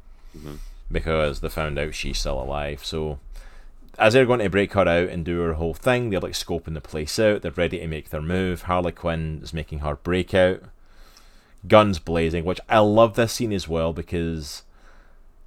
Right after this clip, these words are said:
Speaker 2: I love, at least, especially the opening part of it, like, with the handguns and stuff, because
Speaker 1: Mm-hmm.
Speaker 2: it's so easy to think of her as, like, as crazy and ditzy, and yeah, she's a
Speaker 1: Mm-hmm.
Speaker 2: psychiatrist, but that's it.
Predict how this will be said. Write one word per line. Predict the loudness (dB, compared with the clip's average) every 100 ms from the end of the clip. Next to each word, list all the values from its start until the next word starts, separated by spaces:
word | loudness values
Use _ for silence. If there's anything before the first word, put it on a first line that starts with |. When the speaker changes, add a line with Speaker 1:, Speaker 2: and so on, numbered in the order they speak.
| -20 -20 -20 -20 2
Speaker 2:
I | 8
love, | 10 10 8
at | 6
least, | 4 0
especially | 0 2 2 0
the | 0
opening | -2 -2 -4
part | -2 0 2
of | 4 2 2
it, | -2 -4
like, | -8 -8
with | -6
the |
handguns | -4 -2 -2 -2 -4 -4
and | -4
stuff, | -2 -2
because | -4 -4 -2 -2 -4 -10 -14
Speaker 1:
Mm-hmm. | -12 -14 -16 -2
Speaker 2:
it's | 2 4
so | 4 4 4 4
easy | 0 -2
to | -6 -6
think | -4 -4 -4
of | -2
her | 0 0
as, | -2
like, | -2 -4 -4 -8 -12 -12 -14 -16 -16 -16 -16 -10 -4
as | -4
crazy | -4 -2 0 2 0 -2 -2
and | -4 -8 -4
ditzy, | -4 -4 -8 -8 -6
and | -6 0
yeah, | 2 2
she's | 0 -6
a |
Speaker 1:
Mm-hmm. | -4
Speaker 2:
psychiatrist, | -4 -4 -4 -2 -2 -4 -8 -8
but | -10 -6
that's | -6 -4 -6
it. | -6